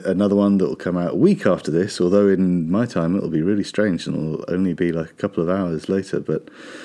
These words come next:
you know, we'll see how that all works. Uh, yeah, this has been another,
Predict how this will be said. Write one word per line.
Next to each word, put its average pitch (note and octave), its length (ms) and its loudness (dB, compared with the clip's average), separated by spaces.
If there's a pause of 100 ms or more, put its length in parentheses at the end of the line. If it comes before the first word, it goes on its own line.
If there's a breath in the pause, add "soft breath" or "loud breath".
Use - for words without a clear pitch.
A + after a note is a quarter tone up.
(240 loud breath)
you F#2+ 80 -2
know, C2+ 220 -4
we'll A2+ 120 2
see G2+ 220 2
how F#2 200 0
that F#2 200 0
all G2 140 0
works. A2 360 -2 (400 loud breath)
Uh, B2 500 4 (340)
yeah, G2+ 320 4 (340)
this B2+ 180 4
has A#2+ 100 0
been A#2 440 6
another, A2+ 760 4